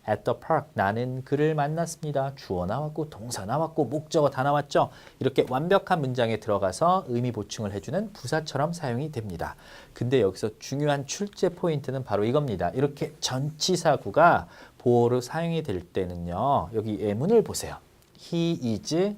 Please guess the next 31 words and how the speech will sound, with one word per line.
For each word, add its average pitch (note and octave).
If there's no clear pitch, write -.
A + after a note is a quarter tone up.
on A2+
leave. A#2+
그는 C3+
뭐 A#2
하는 C3
중? A#3+
휴가 E3+
중이죠. B2
On G#3
leave가 C3
주어의 A#2+
상태를 D#3+
꾸며주고 F#3+
있어요. A#2+
이미 B2+
보어 C3+
역할을 C3+
하고 F3
있기 D#3
때문에 D3+
완벽한 F#3
문장이란 C#3
말이에요. F2
완벽한 G3
문장에는 A#2+
부사를 E3
써야 C3
되겠죠. G2
그래서 E3
이럴 F3
때 -